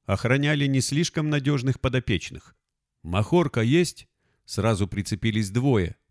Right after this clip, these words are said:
пытаясь ощупать вещмешки. «Может, и есть, только не вам выдано», отрезал Вася Дергач. Подошли ещё несколько человек, один крепко на взводе. «И спирт, небось, морячкам выдают».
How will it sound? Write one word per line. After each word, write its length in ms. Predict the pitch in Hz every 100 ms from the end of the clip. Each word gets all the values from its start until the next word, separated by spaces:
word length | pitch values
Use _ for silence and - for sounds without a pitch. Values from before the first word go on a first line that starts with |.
| -
пытаясь 480 | 95 101 92 82 -
ощупать 580 | 95 - - 117 87 -
вещмешки. 760 | 95 - 101 107 - 78 73 _ _ _ _ _ _ _ -
«Может, 500 | 135 208 190 214 233
и 60 |
есть, 520 | 214 139 85 - - _ _ -
только 320 | 160 147 156
не 140 | 170
вам 320 | 165 175 135
выдано», 480 | 135 175 107 85 80 - _ _ _
отрезал 520 | 90 98 104 87 87
Вася 260 | 90 - 90
Дергач. 460 | 95 87 73 - _ _ _ _ _ - _
Подошли 480 | 82 80 85 101 143
ещё 360 | 160 - 151
несколько 500 | 135 131 - 123 120
человек, 480 | 110 - 113 107 - -
один 380 | 95 92 151
крепко 400 | 147 101 107 -
на 120 | 139 143
взводе. 580 | 135 127 98 73 - - _ _ - - -
«И 180 | 101 110
спирт, 520 | 101 - 110 175 202
небось, 440 | 226 233 180 123 -
морячкам 580 | 117 110 - - 95 82
выдают». 580 | 90 85 80 67 -